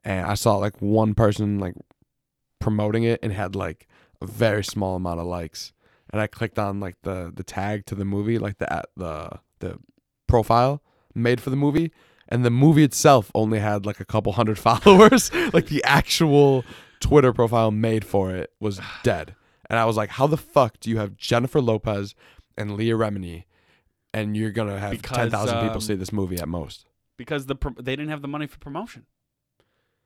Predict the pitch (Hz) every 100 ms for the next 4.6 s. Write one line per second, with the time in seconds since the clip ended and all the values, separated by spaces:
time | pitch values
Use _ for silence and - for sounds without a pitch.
0 | _ _ _ _ _ _ 135 156 143 -
1 | 165 196 202 190 165 131 185 156 - 131
2 | 185 185 170 196 - 180 - 156 139 123
3 | 123 117 98 117 104 95 98 95 82 160
4 | - 160 156 98 82